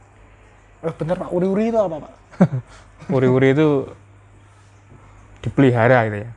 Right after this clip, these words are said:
Speaker 1: Oh.
Speaker 2: dipelihara ya. Kabegjan itu apa ya bahasa Indonesia nih ya?
Speaker 1: Kabegjan itu beruntung.
Speaker 2: Iya,
Speaker 1: Iya,
Speaker 2: beruntung
Speaker 1: Pak.
Speaker 2: gitu ya, beruntung.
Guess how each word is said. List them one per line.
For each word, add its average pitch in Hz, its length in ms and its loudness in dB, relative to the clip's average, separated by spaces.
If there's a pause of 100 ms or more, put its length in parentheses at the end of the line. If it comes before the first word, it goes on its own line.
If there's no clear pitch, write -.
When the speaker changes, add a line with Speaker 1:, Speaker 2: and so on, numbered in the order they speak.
Speaker 1:
Oh. 131 160 -12
Speaker 2:
dipelihara 104 560 -6
ya. 113 60 -16 (2000)
Kabegjan 123 480 -2
itu 160 80 0
apa 127 80 0
ya 110 80 0
bahasa 110 160 -4
Indonesia 107 280 0
nih 98 120 -6
ya? 98 80 -10 (160)
Speaker 1:
Kabegjan 156 560 -6
itu 180 220 -10 (100)
beruntung. 180 500 -2 (300)
Speaker 2:
Iya, 107 240 -4
Speaker 1:
Iya, - 80 -12
Speaker 2:
beruntung 110 480 0
Speaker 1:
Pak. 110 160 -8
Speaker 2:
gitu 110 80 -12
ya, 127 80 -16 (240)
beruntung. 101 480 -6